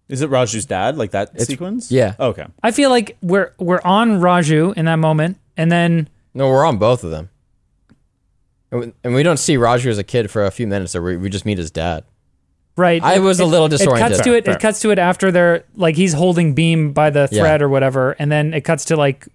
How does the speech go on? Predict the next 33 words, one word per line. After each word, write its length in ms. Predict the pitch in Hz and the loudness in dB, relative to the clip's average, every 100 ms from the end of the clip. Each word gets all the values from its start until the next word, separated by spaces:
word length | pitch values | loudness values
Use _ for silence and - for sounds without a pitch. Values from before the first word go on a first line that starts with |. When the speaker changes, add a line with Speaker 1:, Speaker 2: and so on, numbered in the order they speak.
| - | -4
Speaker 3:
quote 160 | 160 | -2
unquote 240 | 151 156 143 | 0 0 0
intermission 600 | 139 139 143 139 131 131 _ _ | -2 -2 -2 -2 -4 -4 _ _
or 100 | - 135 | -4 -2
interval, 500 | 143 139 135 135 131 | -2 -2 -2 -2 -2
what 160 | 139 | -2
is 120 | 147 135 | -4 -4
what 120 | 135 | -4
they 60 | |
call 240 | 127 143 135 | -2 0 0
it, 100 | 139 _ _ _ | -2 _ _ _
and 120 | 160 151 | -4 0
then 300 | 156 156 156 | 0 -2 -2
we 220 | 156 147 | 0 0
go 140 | 151 | 0
right 240 | 151 160 156 | 2 0 0
to 80 | |
the 60 | 143 | -4
flashbacks, 840 | - 156 151 - 139 123 127 - - _ _ _ _ | -2 0 -2 0 0 0 -4 -12 -18 _ _ _ _
and 580 | 160 151 147 147 143 139 - _ _ _ _ _ _ _ - | -2 0 0 0 -2 -4 -12 _ _ _ _ _ _ _ -2
we 140 | 170 | 0
have 140 | 170 233 | 2 0
a 60 | |
few 180 | - 185 | 0 0
shots 300 | - 190 180 | 2 0 2
where 120 | 175 | 0
it, 60 | 165 | 2
like, 300 | 151 143 - _ _ | 2 0 -4 _ _
focuses 560 | - 165 151 143 151 | -2 0 0 0 2
in 200 | 147 160 | 2 2
on 120 | 156 139 | 2 0
the 60 | |
kid, 460 | 135 - 143 196 233 | -2 0 2 0 -4